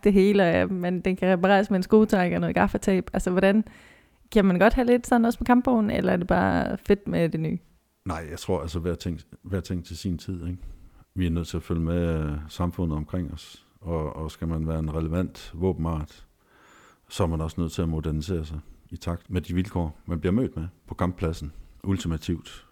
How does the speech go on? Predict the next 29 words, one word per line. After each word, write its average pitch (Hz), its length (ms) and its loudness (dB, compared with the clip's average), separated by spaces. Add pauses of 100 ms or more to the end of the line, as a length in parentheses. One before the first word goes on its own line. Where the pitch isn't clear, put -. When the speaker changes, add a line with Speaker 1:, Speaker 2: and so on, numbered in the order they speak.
(180)
Speaker 2:
Og 78 100 -12
der 85 80 -4
er 82 40 -2
jo 85 60 0
ingen 95 140 2
af 90 60 0
os, 82 120 -4
der 85 80 -6
håber, 92 280 -2
det 78 100 -2
ender 92 140 -2
sådan. 82 320 -10 (800)
Men 85 200 -2
jeg 82 80 -4
synes 92 220 -2
jo 92 40 0
et 87 40 4
eller 87 160 0
andet 85 140 -2
sted, 90 400 -2
at, - 440 -12
at 85 120 -8
hvis, - 520 -4
hvis 92 160 -2
alt 90 200 -2
skulle 85 220 -6
gå 78 100 -4
galt, 82 400 -6 (320)
så, 82 420 -4